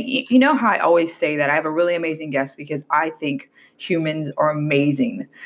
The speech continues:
So it's always the same thing that I say, or I have this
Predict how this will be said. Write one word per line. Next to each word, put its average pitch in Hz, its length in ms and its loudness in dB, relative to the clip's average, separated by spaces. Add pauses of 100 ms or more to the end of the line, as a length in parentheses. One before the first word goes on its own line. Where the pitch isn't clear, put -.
So 175 220 4
it's 165 180 4
always 165 340 6
the 156 100 0
same 156 460 -2
thing 147 280 -2
that 143 80 0
I 135 100 4
say, 147 260 2
or 135 140 6
I 139 60 4
have 147 200 -2
this 147 240 -6